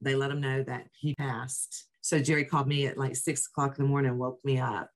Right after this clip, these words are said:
He said, "Annette, Chase is, Chase is gone." And I said, "Wh-,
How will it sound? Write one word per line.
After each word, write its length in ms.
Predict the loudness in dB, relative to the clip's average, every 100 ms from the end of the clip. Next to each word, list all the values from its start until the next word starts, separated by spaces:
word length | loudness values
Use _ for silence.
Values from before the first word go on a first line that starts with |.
| -10
He 160 | 0 0
said, 260 | 2 2
"Annette, 420 | 2 2 2 0 -2
Chase 380 | 0 0 0
is, 240 | -2 -4 -6 _ _ 2
Chase 300 | 4 6 4
is 140 | -2
gone." 640 | 2 4 4 0 -6 -10 -10 _ _ _ _ _ _
And 120 | 2 4
I 120 | 4
said, 500 | 2 2 2 2 -2 _ _ _ _ _ -4 -4 -4 -18 _ 0
"Wh-, 220 | 0 0